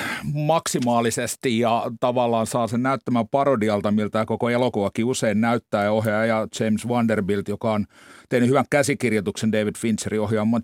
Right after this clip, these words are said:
Zodiaciin, niin onks tää hänen toinen ohjaa-, ohjauksen ruutin jälkeen, niin ei ole yhtään tehtäviä sieltä tasalla. Joo, tota, vedetään henkeä ja aloitetaan. Siis tämähän on kuin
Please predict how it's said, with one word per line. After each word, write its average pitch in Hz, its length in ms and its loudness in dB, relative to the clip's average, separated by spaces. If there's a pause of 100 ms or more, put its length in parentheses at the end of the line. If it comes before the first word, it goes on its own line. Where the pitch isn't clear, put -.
Zodiaciin, 117 680 -2
niin 104 60 -2
onks - 180 -10
tää 110 120 -2
hänen 110 220 0
toinen 113 320 -2
ohjaa-, 104 640 -6
ohjauksen 107 640 -4
ruutin 113 360 -4
jälkeen, 113 380 -6
niin 113 80 -2
ei 110 60 -2
ole 123 80 -2
yhtään 104 280 -4
tehtäviä 107 340 -4
sieltä 113 240 -4
tasalla. 113 400 0 (680)
Joo, 151 320 6 (200)
tota, 120 340 -4 (220)
vedetään 110 380 -2
henkeä 117 300 0
ja 104 80 0
aloitetaan. 110 500 -2 (640)
Siis - 200 -6
tämähän 254 280 6
on 233 280 4
kuin - 160 0